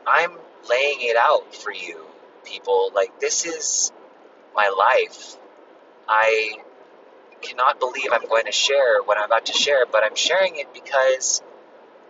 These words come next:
I really just want people to understand that a sex addiction or anything that has to do with sex, or, because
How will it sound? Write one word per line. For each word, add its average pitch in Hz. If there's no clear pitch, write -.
I 127
really 156
just -
want 131
people 131
to 123
understand 127
that 113
a -
sex -
addiction -
or 127
anything 160
that 131
has 127
to 127
do 120
with 110
sex, -
or, 110
because 147